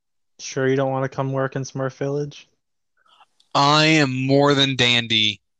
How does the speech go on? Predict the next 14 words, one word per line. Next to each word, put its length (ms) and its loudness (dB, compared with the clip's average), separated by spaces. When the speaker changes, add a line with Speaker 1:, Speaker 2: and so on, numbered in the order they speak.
Speaker 2:
not 360 0
doing 300 -6
that. 180 -16
So 480 0
hopefully 360 2
I 40 2
have 120 0
a 60 -4
job 340 0
soon. 400 -2
Um, 600 0
you 120 4
know, 220 6
unlike, 320 2